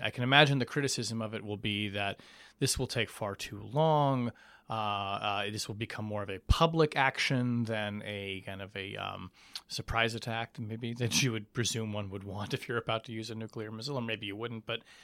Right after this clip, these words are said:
does that strike you as a viable mechanism for inserting some kind of check? And also, why should we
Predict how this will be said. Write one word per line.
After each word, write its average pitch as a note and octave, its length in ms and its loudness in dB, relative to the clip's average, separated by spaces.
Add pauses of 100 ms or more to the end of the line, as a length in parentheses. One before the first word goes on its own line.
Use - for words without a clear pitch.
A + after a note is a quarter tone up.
(320)
does D#3 140 6
that F#3+ 140 6
strike F#3+ 260 4
you F#3+ 80 6
as D3 120 4
a C#3 60 4
viable C#3 760 4 (320)
mechanism D3 560 2
for B2+ 200 0
inserting B2+ 500 -2
some B2 160 -4
kind A#2 160 -4
of G#2+ 100 -8
check? C#3 260 -2
And D3+ 80 4
also, D#3 220 8
why B2+ 240 6
should C3 200 -2
we A#2 280 0